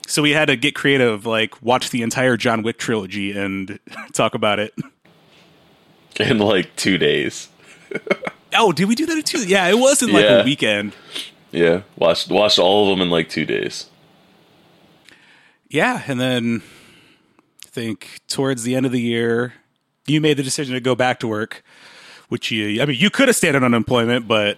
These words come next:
Speaker 2: I was, I was just, I was so sick of it at that point. I just needed to get the hell out of the house.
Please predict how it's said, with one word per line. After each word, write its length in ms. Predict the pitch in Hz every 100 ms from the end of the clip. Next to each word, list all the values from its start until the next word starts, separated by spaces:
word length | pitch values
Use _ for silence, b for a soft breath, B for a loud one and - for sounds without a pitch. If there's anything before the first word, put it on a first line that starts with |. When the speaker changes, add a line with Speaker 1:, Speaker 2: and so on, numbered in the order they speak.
| -
Speaker 2:
I 140 | 85 95
was, 280 | 92 - -
I 80 | 87
was 160 | 98 85
just, 260 | 80 - - - -
I 80 | 92
was 100 | 90
so 80 | 95
sick 260 | - 92
of 80 | 87
it 100 | 80
at 80 | 82
that 180 | 87 82
point. 260 | 85 85 -
I 60 | -
just 160 | 92
needed 280 | 98 90 90
to 60 | 78
get 160 | -
the 80 | 98
hell 200 | 104 90
out 140 | 87 90
of 60 |
the 80 | 85
house. 640 | 98 90 101 - - -